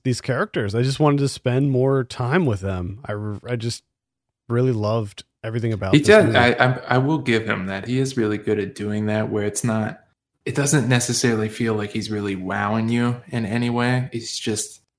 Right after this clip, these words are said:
Speaker 2: it's just a nice, nice time.
Speaker 1: It was a feel-good movie in a lot of ways. There was certainly conflict to be had, but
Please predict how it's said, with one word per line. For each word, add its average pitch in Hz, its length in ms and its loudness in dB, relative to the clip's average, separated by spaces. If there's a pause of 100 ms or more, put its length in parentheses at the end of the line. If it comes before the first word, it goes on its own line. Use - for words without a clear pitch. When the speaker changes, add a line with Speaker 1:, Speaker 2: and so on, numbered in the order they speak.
(280)
Speaker 2:
it's - 200 -6
just 131 240 0
a 117 60 0
nice, 107 680 -2 (460)
nice 110 400 -2
time. 95 640 -6 (520)
Speaker 1:
It 151 100 2
was 135 160 2
a 127 40 0
feel-good 131 600 2
movie 123 420 4
in 113 140 0
a 110 80 -2
lot 107 160 -2
of 107 80 -2
ways. 104 380 -2
There 113 100 -4
was 101 180 -2
certainly 104 380 -2
conflict 101 1000 -6
to 127 100 -4
be 107 160 0
had, 104 540 0
but 95 360 -2